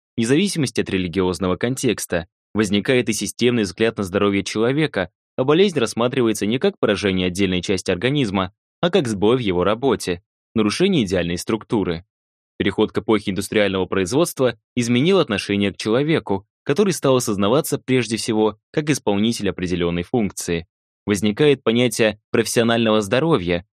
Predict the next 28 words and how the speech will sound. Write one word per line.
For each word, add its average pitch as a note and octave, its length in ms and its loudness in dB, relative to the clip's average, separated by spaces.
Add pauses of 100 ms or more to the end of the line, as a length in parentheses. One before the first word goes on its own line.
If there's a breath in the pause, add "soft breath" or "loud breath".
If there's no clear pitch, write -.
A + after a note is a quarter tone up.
(200)
разрабатываются A#2+ 760 2
нормы F#2+ 280 0
гигиены E2+ 540 -4
труда B2+ 420 -4 (300)
и D#3+ 60 2
регулируются D3 640 4
трудовые F#2+ 420 2
нормативы A2 560 0
для A2+ 200 0
отдельных G2 420 -2
специальностей. F#2 920 -4 (640)
Все G#3+ 180 2
для E3+ 140 -4
того, C3+ 240 4
чтобы G#2+ 260 0
люди, C3 420 0
отдавая F#2+ 460 0
долг F#2+ 300 0
обществу, B2+ 600 -2 (200)
выполняли D#3+ 460 0
свои A#2 220 2
рабочие G#2+ 440 0
функции G#2+ 520 0 (220)
с G2 80 -4
девяти G#2 380 0
до C#3 100 2
восемнадцати F#2+ 640 -2
часов, A2+ 560 0